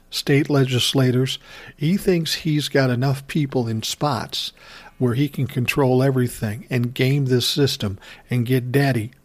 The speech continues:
back in as president. Now, November fifth, Don Junior outlined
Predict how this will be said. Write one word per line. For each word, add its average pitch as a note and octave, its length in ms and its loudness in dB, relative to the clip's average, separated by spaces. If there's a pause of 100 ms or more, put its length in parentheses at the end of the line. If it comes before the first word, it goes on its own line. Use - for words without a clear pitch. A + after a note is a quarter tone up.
(100)
back B2 360 -2
in B2 160 4
as A2+ 120 0
president. - 580 0 (1800)
Now, D#3+ 200 6
November E3 500 6
fifth, E3 400 4
Don D#3 300 4
Junior D3 420 4
outlined C3+ 840 4